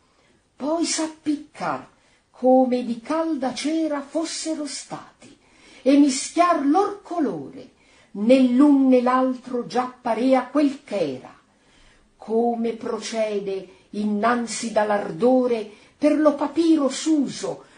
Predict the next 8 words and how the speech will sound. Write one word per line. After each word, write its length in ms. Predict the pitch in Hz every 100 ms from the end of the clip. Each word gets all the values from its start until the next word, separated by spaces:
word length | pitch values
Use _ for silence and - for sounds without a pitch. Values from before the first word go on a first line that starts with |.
| -
un 260 | 247 254 -
color 480 | 233 247 269 247
bruno 760 | 214 175 254 262 247 220 202 196 _ _
che 160 | - 359
non 160 | 381 370
è 100 | 349
nero 460 | 330 427 320 190
ancora, 760 | 180 175 - 196 170 156 147